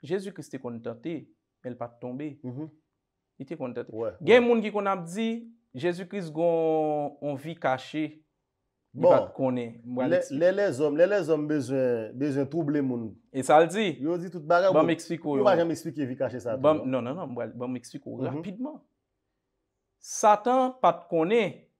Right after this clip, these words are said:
Speaker 1: Jezou kris se djou. Yi pat konen. E se sa k fe, l te antri nan tet waye woud pou l de tue tout si bebe ki fet. Mm -hmm.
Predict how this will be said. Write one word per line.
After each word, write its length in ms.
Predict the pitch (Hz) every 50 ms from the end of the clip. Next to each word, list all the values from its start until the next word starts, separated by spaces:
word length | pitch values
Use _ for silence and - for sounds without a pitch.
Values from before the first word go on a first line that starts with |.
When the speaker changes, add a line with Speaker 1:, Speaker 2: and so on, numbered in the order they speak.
| _ _ _ _
Speaker 1:
Jezou 400 | - 123 156 165 151 135 147 139
kris 220 | - - 127 - - _ - - - - - _ _ -
se 220 | - - - 143 127
djou. 300 | 113 117 127 120 117 107 117 - - 127 113 117 135 139
Yi 80 | 135 131
pat 140 | 127 123 -
konen. 300 | - 127 127 143 151 139 139 _ _ _ _
E 120 | _ 123 123
se 100 | 143 170
sa 140 | 156 175 165
k 60 | 170 -
fe, 140 | 202 196 185
l 60 | 175
te 80 | 175 165
antri 240 | 160 156 - 151 156
nan 140 | 156 151 143
tet 160 | - 147 - -
waye 240 | 131 135 139 143
woud 300 | 143 143 156 175 170 147 -
pou 80 | -
l 80 | 139 135
de 80 | 139 135
tue 220 | 135 - 143 135
tout 140 | 135 135 135 -
si 160 | - - 139
bebe 300 | 135 135 131 139 160 151 139 156 - _ _ _ -
ki 80 | 127
fet. 340 | 120 - 175 170 - - - _ _ -
Mm 80 | 131
-hmm. 200 | 120 113 131 131